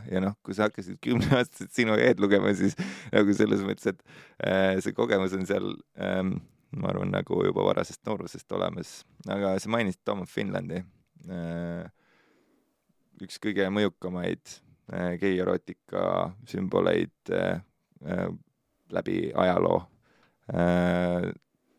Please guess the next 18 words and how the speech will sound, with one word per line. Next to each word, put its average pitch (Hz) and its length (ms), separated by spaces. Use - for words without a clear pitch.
täiesti, 92 880
äh, 87 260
nagu 87 480
pretsedenditult, - 880
äh, 50 320
huvitav, 87 640
julge, 95 480
omanäoline 87 1160
lugu. 87 460
Sa - 100
olid, 95 200
äh, 90 420
sa 92 120
olid 92 120
ka 98 100
selle 90 260
filmi 85 600
sündimisest 87 920